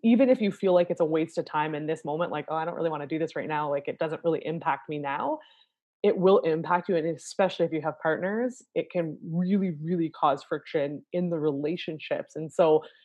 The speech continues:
our business was successful sales-wise, but we definitely had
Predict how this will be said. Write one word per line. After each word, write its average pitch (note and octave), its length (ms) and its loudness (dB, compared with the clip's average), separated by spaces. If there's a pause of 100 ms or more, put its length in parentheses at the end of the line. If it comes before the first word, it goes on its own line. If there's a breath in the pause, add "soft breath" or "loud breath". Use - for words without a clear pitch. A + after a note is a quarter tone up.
(300 loud breath)
our G3 200 10
business F3 440 2
was D#3+ 160 -4
successful - 640 0
sales-wise, D#3 920 2
but - 160 0
we E3 120 -2
definitely D#3 600 -4
had - 220 -4